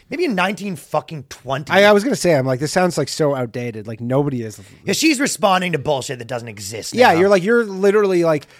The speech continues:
Speaker 2: yeah, you, you're have the complaints of people, of women in the seventies.
Speaker 1: Yeah, yeah, yeah.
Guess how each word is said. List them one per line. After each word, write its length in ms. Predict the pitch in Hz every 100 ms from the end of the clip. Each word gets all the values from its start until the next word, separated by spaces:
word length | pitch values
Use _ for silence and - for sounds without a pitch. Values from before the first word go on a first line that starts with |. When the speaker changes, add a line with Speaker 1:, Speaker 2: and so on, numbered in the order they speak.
| _ -
Speaker 2:
yeah, 180 | 202 151
you, 200 | 160 185
you're 420 | 185 240 233 196 _ -
have 200 | 151 185
the 60 | 165
complaints 460 | 180 139 175 165
of 100 | 151
people, 440 | 160 151 151 143 139
of 120 | 139
women 220 | 151 143
in 80 | 131
the 60 | 120
seventies. 720 | 151 151 143 110 107 131 -
Speaker 1:
Yeah, 160 | 139
yeah, 140 | 120 107
yeah. 360 | 101 98 95